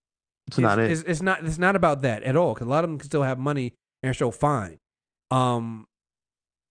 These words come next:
Speaker 2: they just don't like, they, they, they, they, they like their bigotry. And you're letting them
Speaker 1: Mm-hmm.
Speaker 2: get away with it because you don't want to address it,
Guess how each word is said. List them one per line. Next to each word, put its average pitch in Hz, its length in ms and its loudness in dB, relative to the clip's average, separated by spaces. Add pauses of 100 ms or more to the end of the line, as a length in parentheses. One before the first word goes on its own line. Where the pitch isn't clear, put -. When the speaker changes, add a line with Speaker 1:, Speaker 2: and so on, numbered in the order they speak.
(280)
Speaker 2:
they 151 200 2
just 165 140 -4
don't 151 140 2
like, 131 220 -2
they, 143 200 0 (120)
they, 117 120 -12
they, 139 200 -2 (120)
they, 147 160 0 (100)
they 139 140 2
like 139 180 -2
their 123 140 0
bigotry. 131 440 -6 (760)
And 135 120 2
you're 180 140 4
letting 180 280 2
them 170 100 2
Speaker 1:
Mm-hmm. - 60 0
Speaker 2:
get 156 100 2
away 151 240 4
with 151 140 0
it 139 40 -2
because 127 200 -2
you 135 80 2
don't 151 180 2
want 143 120 0
to 123 160 -4
address 127 420 0
it, 104 160 -6